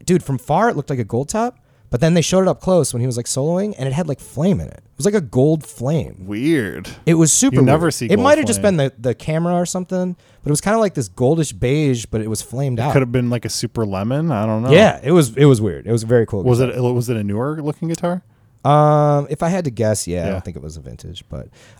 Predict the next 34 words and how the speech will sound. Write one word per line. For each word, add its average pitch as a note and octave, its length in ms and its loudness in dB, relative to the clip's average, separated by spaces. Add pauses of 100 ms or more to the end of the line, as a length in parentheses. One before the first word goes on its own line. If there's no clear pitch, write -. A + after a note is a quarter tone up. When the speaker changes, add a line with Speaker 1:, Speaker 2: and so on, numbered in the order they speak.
Speaker 1:
um, A#2 480 2 (240)
so - 220 2
then C3 480 4 (540)
oh, D3+ 160 8
they E3+ 120 4
was, F3+ 140 2
this A3 180 4
was E3+ 100 -4
cool. A2+ 200 0
They B2+ 120 2
did C3+ 140 2
a, A2+ 180 4 (160)
they C3 140 -2
showed B2 320 2
Taylor A2+ 320 0
doing G#2 220 -4
a F#2+ 40 -6
drum G2 180 -6
solo. F2+ 420 -6 (320)
So - 100 0
that A#2+ 60 2
was G#2+ 80 -4
kinda G2 200 -6
cool G2 160 -4
Speaker 2:
Mm-hmm. G2+ 180 -4
Speaker 1:
to - 140 -12
be, G#2+ 100 -2
like, F#2+ 160 -4
kind G2+ 120 -6
of F#2 60 -4
an F#2 80 -6
intermission F#2 400 -4
Speaker 2:
Yeah. F#2 80 -6
Speaker 1:
thing. E2+ 180 -6